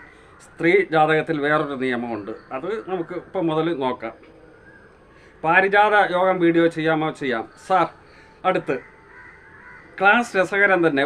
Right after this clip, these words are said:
ഒരു സംശയം, ഭാര്യയ്ക്ക് അത്തരം ഒരു ബന്ധം വന്നാൽ അതിനെയും ഒരു ത-, ഈ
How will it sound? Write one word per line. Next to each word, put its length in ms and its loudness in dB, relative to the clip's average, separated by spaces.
ഒരു 140 0
സംശയം, 440 0
ഭാര്യയ്ക്ക് 440 2
അത്തരം 280 -4
ഒരു 160 -4
ബന്ധം 300 -2
വന്നാൽ 260 -2
അതിനെയും 400 2
ഒരു 100 0
ത-, 100 2
ഈ 20 0